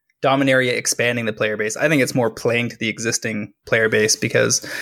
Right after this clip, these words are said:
it's so nostalgia laden, um, and there's so many throwbacks to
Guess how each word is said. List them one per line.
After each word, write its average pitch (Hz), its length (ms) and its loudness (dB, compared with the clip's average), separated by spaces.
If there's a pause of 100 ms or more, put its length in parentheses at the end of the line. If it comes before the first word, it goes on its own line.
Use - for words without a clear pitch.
(160)
it's 135 160 0
so 156 560 6
nostalgia 123 560 0
laden, 110 420 -2 (300)
um, 117 240 -4
and 117 80 -8
there's 117 160 -2
so 135 180 4
many 123 220 2
throwbacks 117 800 0
to 113 520 -4